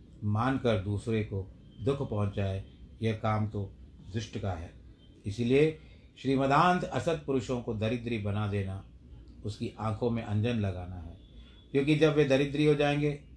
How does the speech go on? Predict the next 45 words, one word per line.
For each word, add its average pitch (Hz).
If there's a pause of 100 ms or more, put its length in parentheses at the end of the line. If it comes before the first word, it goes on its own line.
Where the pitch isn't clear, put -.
(120)
तब 123
मालूम 123
पड़ेगा 120 (220)
कि 120
दरिद्रता 113 (200)
में 110
क्या 120
दुख 104
होते 98
हैं। 85 (720)
कांटा 143
गड़ने 147
पर 151
ही 151
मालूम 143
पड़ता 135
है 123
कि 123
शरीर 117
में 117
किस 107
तरह 117
से 107
तकलीफ 98
होती 92
है। - (580)
जिसको 107
कांटे 117
नहीं 117
लगते, 120 (320)
वह 110
कांटे 113
की 113
व्यथा 107
को 113
नहीं 101
जान 98
सकता। - (500)
दरिद्रता 131 (200)
सब 127
रोगों 117
की 110
एक 95
दवा 98
है। 82